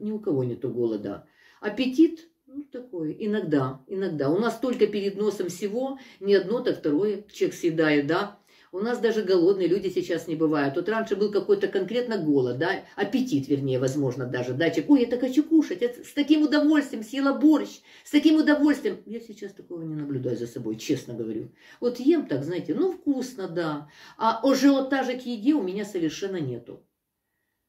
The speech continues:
Меня моя пища настолько насыщает, я себе придумываю, я не ленюся, я показываю конкретно свои тарелочки вам. Получаю комментарии. Вот сегодня я хочу прочитать комментарии. Ой, есть классные комментарии, такие интересные, смешные даже. Я почитаю, постараюсь почитать.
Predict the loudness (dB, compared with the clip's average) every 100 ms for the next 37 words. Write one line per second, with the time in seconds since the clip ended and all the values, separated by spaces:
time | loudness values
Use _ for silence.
0 | -4 2 6 6 6 6 4 4 -2 -2
1 | -4 -4 -2 -2 -2 -4 -6 -2 0 2
2 | 0 0 2 2 0 -4 -2 -2 -2 -2
3 | -2 4 4 6 4 4 2 2 2 0
4 | -4 -4 -4 -6 _ _ -10 2 2 2
5 | 2 0 2 0 0 -2 -4 -2 -2 0
6 | -2 -2 -2 2 4 6 6 6 4 0
7 | -4 -4 -6 -12 _ _ _ _ _ _
8 | _ _ _ _ -20 -20 _ -20 -18 0
9 | 2 4 6 6 6 2 -2 2 4 4
10 | 4 2 0 -4 -2 -2 -2 -2 -4 -4
11 | -4 -2 0 -2 -2 0 4 4 2 0
12 | -2 -2 -8 -8 -6 -6 -4 -4 -2 0
13 | 0 2 2 2 2 0 -4 -4 -6 -6
14 | -4 -2 -2 -4 -4 -4 0 0 -2 -4
15 | -4 -2 -4 0 0 0 -2 -4 -4 -6
16 | -8